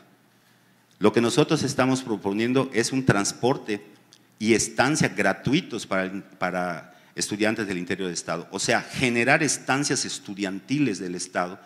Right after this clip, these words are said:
en donde tengan un lugar donde dormir, donde comer, que tengan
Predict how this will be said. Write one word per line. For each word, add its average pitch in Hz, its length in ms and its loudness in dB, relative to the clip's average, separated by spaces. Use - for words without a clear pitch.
en 92 140 -6
donde 101 180 0
tengan 117 300 -2
un 117 80 -4
lugar 104 240 0
donde 107 180 -4
dormir, 95 420 -2
donde 98 220 -10
comer, 95 400 -4
que 92 80 -8
tengan 95 380 -8